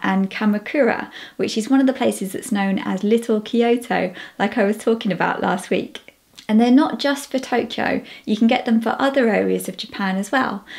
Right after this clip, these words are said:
So for example, when I was staying in Fukuoka,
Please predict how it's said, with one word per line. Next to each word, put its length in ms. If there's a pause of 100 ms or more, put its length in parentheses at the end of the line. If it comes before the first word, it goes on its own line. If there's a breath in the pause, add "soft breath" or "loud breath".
(160 loud breath)
So 300
for 100
example, 480
when 140
I 80
was 120
staying 360
in 120
Fukuoka, 800